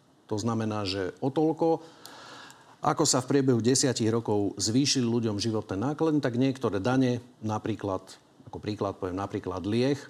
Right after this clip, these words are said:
tak by mohli byť dorovnané iba o infláciu tak, ako, e, za tých posledných desať rokov bola.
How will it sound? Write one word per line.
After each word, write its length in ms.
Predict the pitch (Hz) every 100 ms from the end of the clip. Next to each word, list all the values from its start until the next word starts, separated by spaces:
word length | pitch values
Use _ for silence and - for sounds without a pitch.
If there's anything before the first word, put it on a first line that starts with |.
| -
tak 180 | 113 95
by 80 | 110
mohli 300 | 123 127 120
byť 140 | 107
dorovnané 580 | 98 127 120 117 113 107 -
iba 240 | 165 151
o 160 | - 107
infláciu 720 | 123 127 123 113 107 107 98
tak, 240 | 110 107 -
ako, 280 | 104 95 95
e, 240 | 92 92 - 95 92 92 90
za 180 | 107 104
tých 160 | 98
posledných 460 | 113 110 113 98 101
desať 260 | 104 107
rokov 240 | 98 95 90
bola. 220 | 90